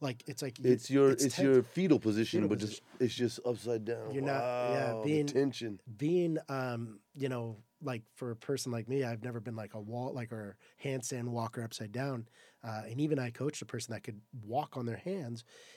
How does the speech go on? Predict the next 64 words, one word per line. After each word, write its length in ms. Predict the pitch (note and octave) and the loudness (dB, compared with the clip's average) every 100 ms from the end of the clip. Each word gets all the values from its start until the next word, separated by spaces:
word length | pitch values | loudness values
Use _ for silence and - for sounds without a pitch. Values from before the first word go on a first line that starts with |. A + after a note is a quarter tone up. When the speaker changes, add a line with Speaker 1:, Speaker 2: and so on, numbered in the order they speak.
| - | -8
Speaker 1:
It 80 | C3+ | -6
was 180 | B2 | -6
kinda 200 | - B2+ | -6 -6
hard 180 | G#2+ B2 | -4 -6
for 80 | A#2 | -4
them, 160 | A#2 G#2+ | -8 -6
but 200 | A#2+ A#2 - - - _ | -6 -8 -18 -20 -20 _
being 180 | C3+ E3+ | 2 4
in 60 | D#3+ | 4
that 180 | C3 - | 0 -4
fluid 300 | F#3 G#3+ C3+ | 0 0 2
where 100 | C3 | -2
you 140 | B2 | -2
feel, 460 | A#2 - F3 F#3+ A#2+ | -10 -2 2 2 0
because 260 | A#2+ B2 | -6 -4
it 80 | C#3 | -4
is 100 | F3+ | -4
fast, 300 | - A#2 - | -4 -6 -6
that, 240 | B2 A#2+ - | -8 -8 -8
like, 220 | C3 A#2+ A#2 | -8 -8 -10
potential 400 | - A#2 D3 C#3+ | -14 -6 -6 -6
forward 320 | A2+ - D#3 B2+ | -10 -4 -4 -2
or 60 | |
back 280 | A2+ A2+ B2 | -6 -8 -8
drive, 300 | - A2 A#2 A#2+ | -12 -16 -2 4
you 80 | |
Speaker 2:
It's 80 | A#2+ | 4
Speaker 1:
know, 40 | A#2 | 4
Speaker 2:
gonna 140 | G2+ | 0
Speaker 1:
if 80 | F#2+ | 4
Speaker 2:
kill 160 | D#3+ | 6
Speaker 1:
it's 100 | D#3+ | 6
Speaker 2:
you. 60 | F2+ | 4
Speaker 1:
Exactly. 540 | A#2+ A2 D3 C#3+ A#2+ A#2 - - - | -4 -4 -4 -4 -10 -12 -20 -20 -8
And 140 | C3 | -6
so 180 | C3+ B2+ | -4 -4
it's 140 | A#2+ | -4
a 40 | B2+ | -6
very, 380 | A2 D3 D3 C3+ | 0 2 2 2
uh, 260 | B2+ A#2+ A#2 | -2 -4 -6
it's 120 | - E3+ | -8 -2
a 40 | |
very 180 | D#3 C3 | 0 0
tense, 460 | - D3 D#3 - - | -2 -4 -4 -4 -8
adrenalized 560 | C3+ A#2+ C3 C3 B2+ A#2 | -10 -6 -4 -2 -4 -6
situation. 560 | - A#2+ C3 C#3 C3 A2+ | -8 -10 -4 -4 -4 -8
So 240 | B2+ A#2+ A#2 - - | -8 -8 -10 -20 -8
your 120 | B2+ | -6
natural 260 | C3 - A#2+ | -6 -8 -10
tendency 320 | C3 C3 C3 | -8 -6 -8
is 100 | G#2+ | -8
to 80 | A2+ | -10
tense 280 | - A#2+ C#3+ | -10 -8 -6
up. 120 | D#3+ | -8
Speaker 2:
Well, 160 | C3+ B2+ | 4 6
if 60 | |
you 60 | C#3+ | 6
Speaker 1:
Most 100 | E3 | 4
Speaker 2:
think 160 | A#3 F3+ | 4 8
about 220 | D3 D3+ | 8 8
it, 60 | C3+ | 2
if 80 | |
you 100 | C#3 | -2
tense, 540 | C3 - A3 G#3+ F#3+ | -4 0 6 6 4